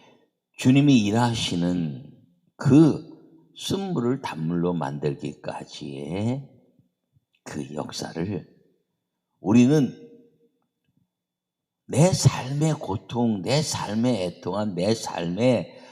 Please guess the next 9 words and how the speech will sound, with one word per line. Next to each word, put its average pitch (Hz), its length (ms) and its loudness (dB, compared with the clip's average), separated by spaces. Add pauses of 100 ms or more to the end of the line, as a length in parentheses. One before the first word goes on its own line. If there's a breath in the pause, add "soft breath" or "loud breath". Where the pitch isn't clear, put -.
(180 loud breath)
힘든 139 580 -4
것 117 240 -4
때문에 95 640 -6 (1500)
한 175 300 -6
나무를 113 560 0
찾으려는 160 580 -2
인생으로 117 560 0
사는 92 300 -6
것이 82 680 -8